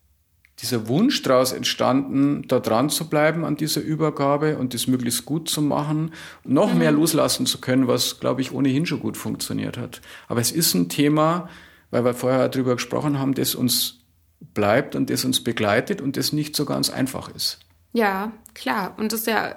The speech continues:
Speaker 2: erleben wir ja bei Kunden auch. Und das ist schon nicht trivial, eine Generationenübergabe hinzukriegen. Ja, das
Speaker 1: Ja.
Speaker 2: will ich auch sagen.
Speaker 1: Du hast ja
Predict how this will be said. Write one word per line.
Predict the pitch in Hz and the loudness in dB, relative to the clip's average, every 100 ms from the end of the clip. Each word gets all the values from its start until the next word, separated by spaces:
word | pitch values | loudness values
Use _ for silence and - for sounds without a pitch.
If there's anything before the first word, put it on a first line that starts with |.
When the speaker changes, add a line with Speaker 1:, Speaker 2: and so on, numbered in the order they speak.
| - | -10
Speaker 2:
erleben | 220 214 220 | -6 -2 -2
wir | 220 | -2
ja | 214 | -2
bei | 208 | -4
Kunden | 208 247 233 233 | -6 -4 -4 -4
auch. | - 185 226 285 - - - - - _ _ _ | -4 -2 0 -2 -10 -20 -20 -20 -20 _ _ _
Und | - 220 | -8 -8
das | 214 | -4
ist | - | -2
schon | - 233 240 254 - - _ _ _ _ _ | 0 0 0 -2 -6 -16 _ _ _ _ _
nicht | - 254 262 | -2 -2 -2
trivial, | - 247 214 202 190 214 240 247 | -4 -4 0 2 4 4 4 2
eine | 226 220 220 220 220 - 226 | 0 0 0 0 -4 -2 0
Generationenübergabe | 226 226 - 220 208 214 208 208 214 | 0 0 -4 -6 -4 -4 -4 -2 -2
hinzukriegen. | 220 262 262 196 - - 185 180 180 - - _ - - | 0 0 0 -8 -10 -10 -6 -6 -6 -10 -20 _ -16 -4
Ja, | 226 - - _ _ _ _ _ _ _ _ _ - | -4 -4 -14 _ _ _ _ _ _ _ _ _ -6
das | 117 | -4
Speaker 1:
Ja. | |
Speaker 2:
will | - | -2
ich | - | -4
auch | - | -10
sagen. | - 190 190 196 190 _ _ _ _ | -8 -6 -6 -8 -12 _ _ _ _
Speaker 1:
Du | 143 165 | -2 2
hast | 156 180 185 | 2 2 2
ja | 196 185 - | 2 2 -2